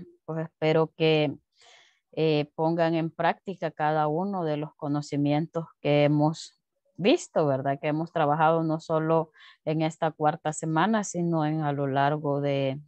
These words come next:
de este curso. Eh, y pues agradecerles de nuevo, ¿verdad? Su tiempo, su disposición y su participación.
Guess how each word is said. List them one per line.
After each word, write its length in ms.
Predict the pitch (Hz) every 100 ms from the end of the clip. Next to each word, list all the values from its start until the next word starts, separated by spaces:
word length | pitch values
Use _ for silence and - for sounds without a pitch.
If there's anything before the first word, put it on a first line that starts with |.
| -
de 200 | 156 143
este 280 | 143 - 143
curso. 680 | - 233 285 311 - 294 _ _ _ _ _ _ _ _ _ _ _ _ _ _ _ _ -
Eh, 640 | 160 151 147 147 139 135 - _ _ _ -
y 180 | 175 165
pues 260 | 165 165
agradecerles 760 | 160 156 151 160 185 220 233 185
de 80 |
nuevo, 340 | 170 185 233 165
¿verdad? 320 | 151 151 160
Su 180 | - 147
tiempo, 580 | - 175 240 233 - 180
su 160 | 170
disposición 800 | 156 156 - 151 147 - 175 220
y 80 | 196
su 160 | - 151
participación. 1160 | 147 147 - 143 147 - 139 - 226 254 302